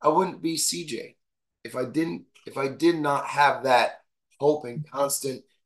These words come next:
you know, determination for your success, which is super freaking cool.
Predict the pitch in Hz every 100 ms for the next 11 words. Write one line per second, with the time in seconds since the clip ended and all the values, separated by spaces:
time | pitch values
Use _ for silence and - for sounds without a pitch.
0 | _ 131 127 110 104 - 113 117 139 135
1 | 127 120 - 113 - 113 110 - 104 -
2 | - - - - _ _ _ 113 123 113
3 | - - 170 143 151 147 143 - 123 117
4 | 117 117 113 - 107 104 87